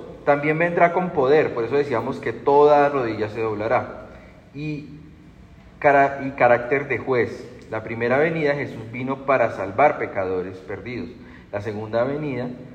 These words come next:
la segunda vendrá para juzgar a cuantos han vivido en el mundo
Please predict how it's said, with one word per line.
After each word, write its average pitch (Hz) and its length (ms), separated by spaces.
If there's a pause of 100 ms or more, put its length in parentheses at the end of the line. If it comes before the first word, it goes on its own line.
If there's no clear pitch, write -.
(400)
la 127 80
segunda 143 460
vendrá 120 480
para 131 160
juzgar 117 640
a 123 120
cuantos 117 600
han 117 240
vivido 123 600
en 120 140
el 101 100
mundo 143 480